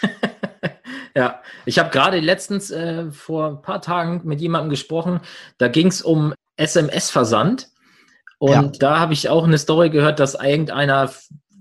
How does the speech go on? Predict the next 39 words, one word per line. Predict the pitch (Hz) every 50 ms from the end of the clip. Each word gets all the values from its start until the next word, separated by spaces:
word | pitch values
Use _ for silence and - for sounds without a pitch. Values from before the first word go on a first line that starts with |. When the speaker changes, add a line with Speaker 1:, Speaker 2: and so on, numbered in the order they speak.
| 180 _ _ - -
Speaker 1:
in | 143 143 147 147 -
einer | - 139 143 135 -
Firma, | - - 175 196 190 175 151
wo | 156 160
er | 151
mal | 151 147 147 143
Programmierer | 139 - 156 143 143 131 135 156 180 185 175 156 151
war, | 147 147 147 147 - - - - - - - -
hat | 143 - - 135
er | 139 143 139 -
ein | 123 135 135 131 131
S-M-S-Tool | 120 127 - - 135 131 147 156 - - - - 165 156 147
programmiert | 143 - 156 143 139 139 139 143 143 143 143 139 135 139
und | - 135 131 131 135 135 -
hat | 131 131 -
das | 127 -
der | - 131 123
Geschäftsleitung | 123 - - 143 151 - - 139 131 131 123 120 -
vorgestellt | - 139 131 135 131 - - 135 127 123 123 120
und | 120 120 117 117 117
es | - - -
wurde | 123 131 135 135 127 123
dankend | 123 135 139 143 - 127 - 127
abgelehnt | 127 - - 139 131 139 139 135 131
mit, | 131 127 127 _ _ _
„Wer | 113 120 120 120
braucht | 127 135 139 139 135
denn | 117
so | 117 143
einen | 175 175
Scheiß?“ | - 190 185 190 190 196 196 - _ _ - - - - - - _ _
Und | - 143 151 143 147 139 139
irgendwie | 131 131 139 143 135 127
zwei | - - 135 135 151
Monate | 165 165 156 147 139 131
später | 120 - - 135 139 139 151 143
ging, | 135 - 135 131 131 131 131 135
äh, | - 131 127 123 123 120 120
Yamba, | 120 117 120 127 151 143 127 110 107 104 104